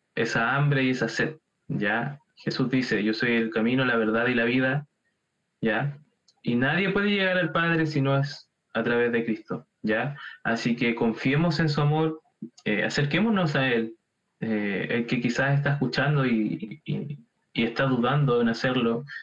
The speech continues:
nunca lo ha hecho, no sabe cómo hacerlo, eh,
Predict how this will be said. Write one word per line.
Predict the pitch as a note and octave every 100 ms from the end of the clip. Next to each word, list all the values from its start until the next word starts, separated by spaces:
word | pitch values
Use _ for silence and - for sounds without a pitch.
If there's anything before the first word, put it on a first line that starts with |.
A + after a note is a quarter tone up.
| -
nunca | A#2 A#2 B2+
lo | A#2+
ha |
hecho, | B2 C3 - A#2+
no | A2+
sabe | C3 B2+
cómo | B2 B2+
hacerlo, | A#2 - B2+ C3 C3+ C#3+ - - - - - - - - _
eh, | A2+ A2+ G#2+ G#2 G2+ G2 F#2+ F#2 -